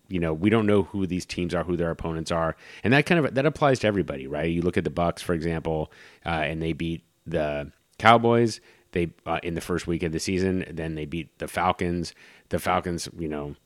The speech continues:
uh, it, it was, it was actually a close game. They barely beat the, the Cowboys, and then they lost to the Rams. So what do we make about, what do we make of the Bucs? You know, are they really that good? You know, and,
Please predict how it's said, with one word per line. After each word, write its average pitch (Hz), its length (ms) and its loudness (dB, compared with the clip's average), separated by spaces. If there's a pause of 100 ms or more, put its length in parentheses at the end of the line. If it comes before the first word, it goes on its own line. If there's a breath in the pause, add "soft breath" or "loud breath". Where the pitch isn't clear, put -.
(440)
uh, 78 240 -2
it, 78 240 -4
it - 20 -2
was, 82 140 -4
it 87 120 -8
was 87 120 0
actually 85 240 0
a 78 40 -4
close 101 280 0
game. 95 400 0
They 78 100 -2
barely 95 400 0
beat 87 200 -2
the, 80 100 -6 (160)
the 82 100 -6
Cowboys, 80 460 -2
and 80 80 -4
then 82 100 -2
they 90 80 -2
lost 92 220 -2
to - 80 -16
the 101 80 0
Rams. 104 340 0
So 78 300 -6 (480 soft breath)
what 95 100 0
do 117 60 6
we 147 100 6
make 143 200 4
about, 80 280 -2
what 95 100 0
do 98 60 4
we 98 60 4
make 98 180 2
of 110 60 4
the 98 80 0
Bucs? 107 320 2
You 82 60 -4
know, 82 320 -4
are 78 180 -6
they 78 240 0
really 107 280 4
that 113 180 4
good? 131 300 2
You 87 120 -4
know, 90 180 0 (160)
and, 78 320 -8